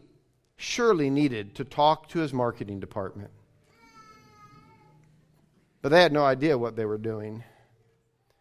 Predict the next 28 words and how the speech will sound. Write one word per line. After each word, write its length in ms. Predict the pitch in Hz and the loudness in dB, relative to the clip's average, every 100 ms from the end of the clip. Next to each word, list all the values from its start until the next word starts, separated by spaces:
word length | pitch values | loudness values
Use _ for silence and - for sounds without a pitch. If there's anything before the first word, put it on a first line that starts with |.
| _ _ | _ _
He 100 | 247 | 0
was 140 | 247 214 | 0 4
more 180 | 262 | 6
interested 540 | 269 269 220 - 202 190 | 6 2 -2 0 0 0
in 80 | 196 | -2
restoring 480 | 190 - 226 220 | -4 0 2 2
a 60 | 202 | 0
son 340 | - 220 208 | 0 0 2
to 160 | 175 190 | 0 -2
a 60 | 185 | 2
woman, 380 | 202 185 151 | 2 2 0
or 300 | 147 151 143 - _ - | 0 0 -2 -8 _ 2
a 80 | 190 | 8
leper 380 | 202 226 180 165 | 10 8 4 -4
to 180 | 196 | 0
his 180 | 185 170 | 0 -2
community, 640 | - 180 196 190 160 147 | -6 0 0 0 -2 -2
or 280 | 147 151 143 - - | 0 0 -2 -6 2
a 80 | 202 | 6
mother-in-law 580 | 233 220 202 180 185 | 8 6 2 4 4
with 160 | 180 170 | 2 -2
a 60 | 160 | -4
fever 340 | 214 202 185 | -2 -2 -4
to 100 | 170 | -4
her 160 | 180 185 | -6 -4
usual 340 | 208 180 185 | -4 -4 -2
waiting 320 | 180 185 175 | 0 0 0
on 240 | 170 165 | -4 -6